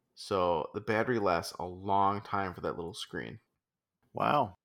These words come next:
Speaker 2: Well, I have some interesting news. Uh,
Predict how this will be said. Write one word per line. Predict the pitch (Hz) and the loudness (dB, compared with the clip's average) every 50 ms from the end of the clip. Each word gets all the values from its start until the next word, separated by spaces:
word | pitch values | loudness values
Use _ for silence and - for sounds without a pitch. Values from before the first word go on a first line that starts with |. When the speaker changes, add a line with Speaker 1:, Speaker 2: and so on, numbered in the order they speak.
| _ _ _ _ _ _ _ - | _ _ _ _ _ _ _ 2
Speaker 2:
Well, | 117 117 113 - - | 6 6 6 6 6
I | - 113 123 | 6 6 8
have | 143 170 170 127 104 | 8 8 8 6 4
some | - - - 101 101 101 - | -2 -4 -2 -2 -2 -2 -2
interesting | 104 107 101 107 110 - - 107 104 101 98 | -4 -4 -4 -6 -8 -8 -6 -4 -4 -4 -4
news. | 98 95 101 113 127 131 135 | -4 -4 -4 -4 -6 -8 -10
Uh, | - - 107 107 101 101 92 | -6 -2 0 2 2 2 0